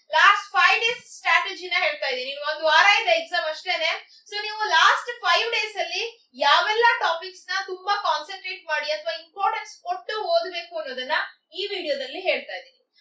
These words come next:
Again ಈ video ಅಥವಾ ಈ list ಏನಿದೆ, previous ಇಯರ್ ನ question papers ನ ನೋಡಿ, ಯಾವ್ದ್ರಲ್ಲಿ frequent ಆಗಿ question ಕೇಳಿದ್ದಾರೆ, ಯಾವ topics ನ ತುಂಬಾ important ಅಂತ ಅನ್ನೋದನ್ನ ನಾನಿಲ್ಲಿ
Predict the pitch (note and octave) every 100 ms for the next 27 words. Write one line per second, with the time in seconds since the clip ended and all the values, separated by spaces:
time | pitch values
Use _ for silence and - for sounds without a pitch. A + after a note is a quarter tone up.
0 | - - G#4+ A4+ A4+ G4+ G4 G#4+ G4+ D4
1 | D4 F4 G#4 G4+ G#4 - - A#4+ G4 D#4
2 | C#4+ D#4+ - _ _ - F#4 G4+ A#4+ C5
3 | A4+ G#4 G#4 G4+ G4+ F4 G4 G#4 F#4 F4+
4 | F#4 - F4+ E4 D4 D#4+ A4+ - _ D4
5 | D#4+ F#4+ A4 A4+ - F#4+ - A4 A#4 A#4
6 | G4+ F#4+ G4+ G4+ F4+ E4+ F4 D4+ C#4 C#4+
7 | - _ - D#4 F4+ F#4 G4 G#4 G#4+ -
8 | F#4+ G4 F#4+ F#4+ F4+ F#4+ F#4+ D#4+ F4+ F#4+
9 | F#4+ F#4 E4 D#4+ D#4+ D4+ - C#4 D#4 D#4
10 | D#4+ E4+ - _ _ C4 D4+ D#4 E4+